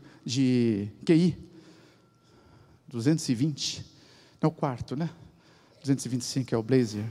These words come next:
Pascal, Arquimedes o segundo e o primeiro, Aristóteles, o filósofo. E, e só falando de en passant, o Q I do brasileiro, infelizmente, é um dos mais baixos do mundo.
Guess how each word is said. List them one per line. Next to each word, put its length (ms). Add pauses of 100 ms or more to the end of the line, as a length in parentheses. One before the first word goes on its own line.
(580)
Pascal, 720 (600)
Arquimedes 500
o 80
segundo 360
e 40
o 40
primeiro, 440 (520)
Aristóteles, 680
o 60
filósofo. 640 (1080)
E, 280
e 120
só 180
falando 280
de 400 (200)
en 120
passant, 420 (760)
o 260 (100)
Q 100
I 180
do 120
brasileiro, 600 (960)
infelizmente, 640
é 40
um 20
dos 140
mais 160
baixos 280
do 100
mundo. 200